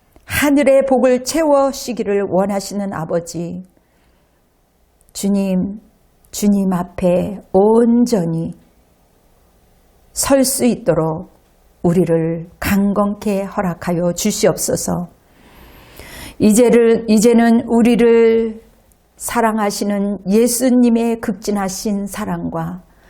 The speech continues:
한량없는 하나님의 위로하심과 성령님의 역사하심이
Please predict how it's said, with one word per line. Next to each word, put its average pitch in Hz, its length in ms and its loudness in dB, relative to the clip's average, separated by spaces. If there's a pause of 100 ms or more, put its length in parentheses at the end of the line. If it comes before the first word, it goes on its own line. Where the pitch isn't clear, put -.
(240)
한량없는 214 880 2
하나님의 226 1040 0 (100)
위로하심과 185 1000 0 (520)
성령님의 240 840 4
역사하심이 180 920 -2